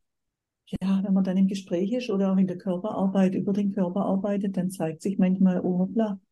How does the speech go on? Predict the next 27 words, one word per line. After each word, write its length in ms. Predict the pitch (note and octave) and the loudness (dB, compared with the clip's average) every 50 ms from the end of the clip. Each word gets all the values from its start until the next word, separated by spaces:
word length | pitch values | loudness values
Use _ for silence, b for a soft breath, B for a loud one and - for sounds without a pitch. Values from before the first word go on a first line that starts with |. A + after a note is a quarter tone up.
| _ _ _ _ _ _ _ _ _ _ _ _ _ - | _ _ _ _ _ _ _ _ _ _ _ _ _ 0
ja, 280 | F#3 F3 F3 F3 - - | 0 0 0 -2 -4 0
da 100 | G3+ F#3 | 0 0
steckt 360 | F#3+ - - G3 G3 - - | 0 2 0 -2 -2 -2 -4
was 160 | G#3+ G3 G3 - | -4 -4 -4 -2
ganz 220 | G#3 G3 G3 G3 | 2 2 2 2
anderes 400 | - F#3 F3+ F#3 A3 B3+ B3 A#3+ | 2 0 0 2 2 2 2 4
noch 120 | A#3 G3+ G3 | 2 4 6
mit 200 | G3 F#3 F#3+ F#3+ | 6 4 6 4
dahinter. 640 | F#3+ F3 - - F#3 F#3 F#3+ F#3 F3+ F3+ F3+ F3+ F3+ | 0 0 0 -2 2 4 6 6 6 4 2 2 0
Vielleicht 340 | - F#3 F3 F3 F3+ - | -2 -2 0 0 0 2
wirklich 360 | F#3 F3+ G3 F#3+ B3 A#3+ - A3+ | 2 2 2 2 0 -2 0 0
was, 340 | F#3 F#3+ F#3+ F#3+ - - _ _ _ _ _ _ _ _ _ _ _ _ _ _ - - _ _ - | 0 0 0 -2 -10 -14 _ _ _ _ _ _ _ _ _ _ _ _ _ _ -20 -20 _ _ -14
irgendeine 500 | C4+ - - G3 G3 G3+ G3 G3 G3 F#3+ | -8 0 2 4 6 6 6 4 4 0
Verletzung, 760 | - G3+ F#3+ F#3 F#3+ F#3+ F#3+ - - - A3+ A3 G#3+ A3 A3 | 2 4 4 6 4 4 2 -2 4 4 4 4 4 2 0
auch 100 | - F3+ | 0 2
eine 140 | F3+ F3+ F3+ | 4 2 2
psychische 520 | - - - G3 F#3+ F#3+ G#3+ G3 - G#3+ - | 0 -2 2 2 2 4 2 0 0 -2 -2
Verletzung, 760 | - G#3 G3+ G3 G3 F#3+ - - G#3 G3 G3+ G3 - - - _ _ _ _ _ _ _ _ - | 0 2 4 4 4 2 2 0 4 4 4 4 4 0 -10 _ _ _ _ _ _ _ _ -4
gerade 460 | F3 F3 E3+ F3 G3 F#3+ F#3+ F#3+ F#3+ F#3+ F#3+ - - | -2 -2 -2 0 4 6 6 6 4 2 -4 -10 -6
aus 240 | - - A3+ A3+ A#3 | -2 0 0 0 0
der 100 | B3+ C4 | -2 -4
Kindheit 680 | B3+ - A3+ G3 G3 G3 - G3 F3+ F3 E3+ F3 F3 - | -2 0 4 4 4 4 4 2 2 2 2 0 -2 -4
oder 500 | - F3+ F3+ F3+ F3 F3+ E3+ F3 F3 F3 - | -4 -2 -2 0 0 0 -2 -2 -6 -8 -8
aus 300 | - - G#3+ A#3+ - - | -4 0 0 0 0 2
dem 400 | - A3+ G#3 G3 G3 G3 - - - | 0 4 6 6 6 4 2 -2 -2
täglichen 500 | - G3+ F#3 F#3+ - F#3+ F#3 - F#3+ F3 | 2 2 2 4 2 0 2 4 4 4
Leben. 600 | F3 E3+ F3 F3+ F#3+ - F#3+ F#3+ - - - | 4 4 4 4 4 4 4 2 2 -2 -8